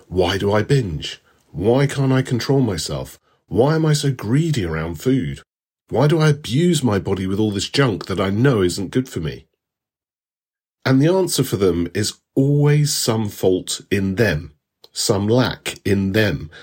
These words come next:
some inability in them, some huge flaw in them,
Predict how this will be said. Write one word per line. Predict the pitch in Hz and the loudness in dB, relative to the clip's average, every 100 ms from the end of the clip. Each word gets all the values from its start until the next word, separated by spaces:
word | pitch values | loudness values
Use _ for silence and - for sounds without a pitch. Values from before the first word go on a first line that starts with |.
| - | -12
some | - 98 101 - | -4 -2 -2 0
inability | 110 98 123 120 117 - 78 | 0 2 0 0 -2 -4 -4
in | - 92 90 | 0 0 0
them, | 101 101 73 73 76 | 0 0 -2 -6 -8
some | - 107 98 | -4 -2 -2
huge | - 120 110 - | -2 0 0 -4
flaw | - 131 131 92 - | -4 0 2 0 -4
in | - 98 95 | -2 -2 0
them, | 110 92 76 76 | 0 -2 -6 -10